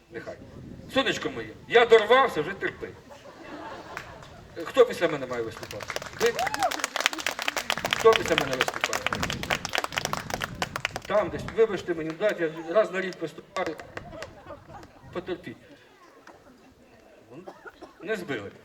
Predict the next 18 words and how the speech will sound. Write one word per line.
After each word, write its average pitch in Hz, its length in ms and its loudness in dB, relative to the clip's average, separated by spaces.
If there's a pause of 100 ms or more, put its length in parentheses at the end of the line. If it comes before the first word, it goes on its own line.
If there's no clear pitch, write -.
(300)
Прийшло 262 300 0
повідомлення, 214 680 4 (580)
е, 147 220 0 (760)
як 160 240 0
це, 143 100 -8 (300)
служба 190 340 -4
сервісу, 160 680 -2 (360)
е, 175 40 0
Apple, 214 400 0 (260)
щось - 140 -18
таке, 127 240 -6
оці 123 220 -2
вони, 110 220 -8
що 113 180 -10
розсилають. 123 460 -8 (640)
Як 175 180 -2
ви 180 60 -6
кажете? 202 280 -4